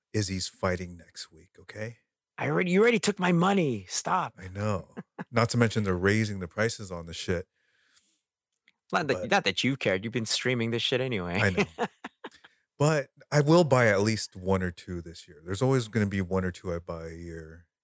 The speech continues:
Speaker 1: because
Speaker 2: Where
Speaker 1: I
Speaker 2: you wanna make sure your feed doesn't cut
Speaker 1: Yes.
Speaker 2: out and you want to,
Speaker 1: Exactly.
Speaker 2: like, f-, watch the event uninterrupted. Good for you, Sean. Treat yourself once in a <laughs>
Speaker 1: Oh,
Speaker 2: while.
Speaker 1: yeah.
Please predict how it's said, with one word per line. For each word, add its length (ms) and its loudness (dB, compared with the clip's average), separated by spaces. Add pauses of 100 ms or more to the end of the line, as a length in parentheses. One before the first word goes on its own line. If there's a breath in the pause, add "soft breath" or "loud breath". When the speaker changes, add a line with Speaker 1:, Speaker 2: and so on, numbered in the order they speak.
(120)
Speaker 1:
because 220 -2
Speaker 2:
Where 80 6
Speaker 1:
I 40 4
Speaker 2:
you 120 4
wanna 200 2
make 220 4
sure 260 2
your 200 -2
feed 320 -4
doesn't 300 0
cut 160 0
Speaker 1:
Yes. 20 2
Speaker 2:
out 320 2
and 120 -8
you 120 -6
want 560 -2
to, 80 -6
Speaker 1:
Exactly. 540 0
Speaker 2:
like, 260 -4
f-, 120 -20
watch 400 0
the 140 -6
event 380 -6
uninterrupted. 800 -4
Good 140 -4
for 120 -4
you, 160 -2
Sean. 380 -6 (240 loud breath)
Treat 280 0
yourself 440 0
once 200 -2
in 100 -2
a 60 0
<laughs> 40 4
Speaker 1:
Oh, 100 0
Speaker 2:
while. 340 0
Speaker 1:
yeah. 100 -8